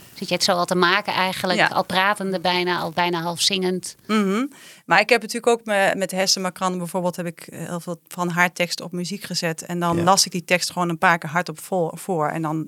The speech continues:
Speaker 2: ja, dan merk je terwijl je het voorleest van, oh, er komt, hier zit een driekwartsmaat in of zo. En dan wordt het een leuke puzzel om dat te gaan laten passen en om dingen ook aan te passen als het niet past. Ja.
Speaker 3: En je kunt beide tegelijk?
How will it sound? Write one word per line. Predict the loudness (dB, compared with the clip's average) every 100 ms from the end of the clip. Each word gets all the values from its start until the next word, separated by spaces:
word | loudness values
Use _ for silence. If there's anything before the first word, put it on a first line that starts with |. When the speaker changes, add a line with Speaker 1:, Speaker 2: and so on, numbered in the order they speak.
| -8
Speaker 2:
ja, | -12 -8
dan | -4 -2
merk | -2 -4
je | -10
terwijl | -6 -4
je | -4
het | -4
voorleest | -2 0 0 -2
van, | -4 -2
oh, | -2 -4
er |
komt, | -6 -6 -6 -10 -16 -20 -20 _ _ _
hier | -4 -2 0
zit | -2
een | -2
driekwartsmaat | -2 -4 -2 -4 -4 -2 0 0 -2
in | -8
of | -6
zo. | -6 -4 -4 -4
En | -4
dan | -2 -2 -6 -12 -20 -20 _
wordt | -10 -10
het | -6
een | -6
leuke | -4 -6
puzzel | -8 -6 -4 -4
om | -6
dat | -8
te | -10
gaan | -10 -10
laten | -10 -14 -10
passen | -10 -10 -10
en | -8
om | -6
dingen | -4 -6
ook | -6 -4
aan | -2
te | -2
passen | -8 -12 -12 -14
als | -16
het | -12
niet | -12 -10
past. | -14 -14 -16 _ -20 -20 _ _ _ _ _ _ _ _ _ _ _ _
Ja. | -12 -8 -2
Speaker 3:
En | 0
je | 0
kunt | 0 -2 0
beide | 0 -2 -6
tegelijk? | -8 -6 -4 -4 -8